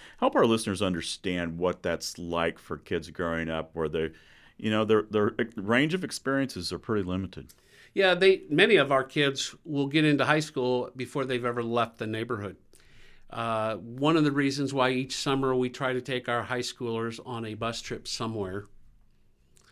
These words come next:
Speaker 2: uh, is because we want them to have that experience. This year we're taking them to Cincinnati, and they'll do different things there. Uh,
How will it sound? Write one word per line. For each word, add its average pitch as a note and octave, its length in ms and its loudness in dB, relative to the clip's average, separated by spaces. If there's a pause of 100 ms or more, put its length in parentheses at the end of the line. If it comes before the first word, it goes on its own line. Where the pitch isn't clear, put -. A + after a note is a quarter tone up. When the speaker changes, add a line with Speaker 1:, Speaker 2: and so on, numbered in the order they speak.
(380)
Speaker 2:
uh, A2+ 280 -8
is A2+ 140 -10
because A#2+ 400 -10
we B2 100 -4
want B2 320 -4
them A#2+ 240 -6
to A2 100 -14
have A2 260 -10
that G#2+ 180 -8
experience. - 840 -14
This - 260 -8
year B2 160 -2
we're A#2 120 -4
taking A2+ 320 -6
them A2 160 -6
to G2+ 100 -10
Cincinnati, G2 800 -10
and F2+ 200 -16 (300)
they'll A2+ 180 -4
do A2+ 160 0
different A2+ 400 -4
things G#2+ 340 -6
there. G2 320 -8 (800)
Uh, A#2 320 0